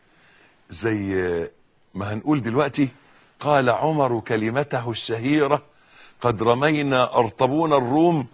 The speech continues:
قد رمينا أرطبون الروم بأرطبون العرب، فانظروا عما تنفرج". تاني أقول: معرفة أقدار الرجال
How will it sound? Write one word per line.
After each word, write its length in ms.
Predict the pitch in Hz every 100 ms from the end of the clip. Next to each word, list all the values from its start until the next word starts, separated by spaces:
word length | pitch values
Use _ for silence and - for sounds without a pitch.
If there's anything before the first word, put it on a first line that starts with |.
| - - -
قد 220 | - 123 123
رمينا 640 | 131 156 170 156 147 131
أرطبون 580 | 127 - 135 147 175 160
الروم 520 | 135 135 170 185 151 _ _ _ -
بأرطبون 760 | 120 143 135 - 147 151 185 170
العرب، 580 | 147 143 170 175 139 - _ _
فانظروا 640 | 143 147 131 175 185 170
عما 320 | 135 156 147 131
تنفرج". 500 | 120 110 120 98 80 - - _ _ _ _ _ _ _ _ _ _ _ _ _ _ _ _ _ _ _ _ _ _ _ _ _ _ _ _ - - - - - - - - - _ _ _ _ -
تاني 360 | 117 139 123 101
أقول: 320 | 120 131 151 - _ _ _ _ _ _ _ -
معرفة 840 | 90 90 90 123 160 143 120 120 -
أقدار 640 | 104 - 95 117 139 139
الرجال 600 | 113 90 87 80 85 64